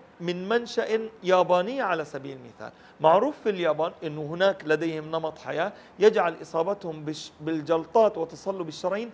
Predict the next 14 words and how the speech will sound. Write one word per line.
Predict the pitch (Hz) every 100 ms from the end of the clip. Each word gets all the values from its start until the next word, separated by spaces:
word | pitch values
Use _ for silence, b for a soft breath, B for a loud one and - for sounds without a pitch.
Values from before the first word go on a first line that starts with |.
| B B
قليل | - 175 190 175
جدا | 147 170 151 165
جدا | 156 147 143 135 143
جدا. | 135 123 113 110 - - B B B -
فاليابانيين | 165 175 170 185 208 226 -
الذين | 175 175 170 180
هاجروا | 170 160 254 311 294 220 196 175 160
إلى | 165 156
أمريكا، | 135 151 143 143 135 135 - B -
حيث | - 160 185
نمط | 185 240 240 214
الحياة | 185 - 185 185 170
هناك | 151 156 151 -
يؤهب | 165 - 269 202 - 139